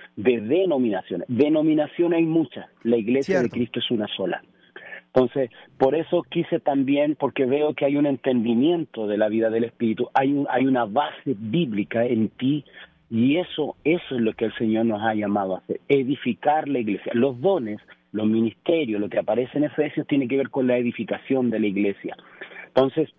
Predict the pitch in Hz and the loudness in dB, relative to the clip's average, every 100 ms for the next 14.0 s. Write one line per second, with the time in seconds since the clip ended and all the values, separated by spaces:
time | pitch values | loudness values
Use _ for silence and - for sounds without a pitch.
0 | _ 120 120 - 120 117 127 139 127 - | _ 0 0 0 0 2 2 2 -2 -2
1 | 107 127 - 131 117 101 85 78 - - | -2 -2 0 0 2 0 -4 -12 -20 -20
2 | - 123 131 165 180 - _ - 127 135 | -2 2 4 2 -2 -10 _ -2 0 2
3 | 131 113 - 120 - 135 - 143 123 156 | 2 0 -2 -6 -2 -4 0 -2 2 0
4 | 175 165 135 123 127 127 123 - 123 120 | 2 0 0 0 0 0 -2 -2 -2 0
5 | 107 101 95 - 123 127 110 117 117 165 | -2 -6 -10 -4 0 0 0 0 2 2
6 | 156 123 117 113 117 117 135 123 127 143 | 0 -2 -4 -4 -4 -2 2 2 2 0
7 | 160 160 143 - 151 160 135 139 - 135 | 0 0 -2 -2 0 0 0 -2 -2 0
8 | 151 165 156 - - 143 - 139 147 113 | 0 -2 -4 -6 -2 -2 -2 -4 -2 0
9 | 104 113 113 107 - 107 101 - _ 180 | 0 0 0 -2 -4 -4 -4 -6 _ 0
10 | 147 113 110 - - - - 156 - 165 | 2 -2 -6 -14 -20 -4 0 0 2 2
11 | 156 180 196 147 175 - - - 151 147 | 4 2 0 0 -2 -4 -20 -2 0 0
12 | 131 143 139 143 139 185 180 180 - 175 | 0 0 0 -2 0 2 2 0 0 -2
13 | 156 170 143 175 170 127 104 139 175 127 | 0 0 0 0 2 2 2 0 0 -6